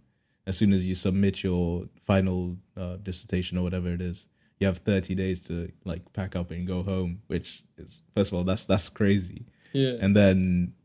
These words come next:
Speaker 1: when you go back home, it's kind of like, "Okay, I've spent a year in U K, and now I've, just in thirty days, I've come back home, but, like, what am I doing next?" And most of them have said, like,
Speaker 2: Yeah.
Speaker 1: they had, like,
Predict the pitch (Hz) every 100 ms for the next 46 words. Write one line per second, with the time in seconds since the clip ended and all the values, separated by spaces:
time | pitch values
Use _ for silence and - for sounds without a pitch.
0 | - 107 104 101 107 101 101 95 - 104
1 | 92 90 - 95 92 90 85 - - _
2 | _ _ _ _ - 90 90 90 - 95
3 | 92 90 95 95 92 92 87 101 98 90
4 | 120 _ _ _ _ _ - 95 95 92
5 | 92 92 - _ - - 95 - 87 92
6 | 90 90 87 85 92 90 87 - 90 90
7 | 87 85 - _ _ 104 101 95 92 92
8 | 90 95 87 - _ _ _ _ _ 95
9 | 95 95 98 92 87 - 95 87 90 80
10 | 80 92 80 90 90 87 87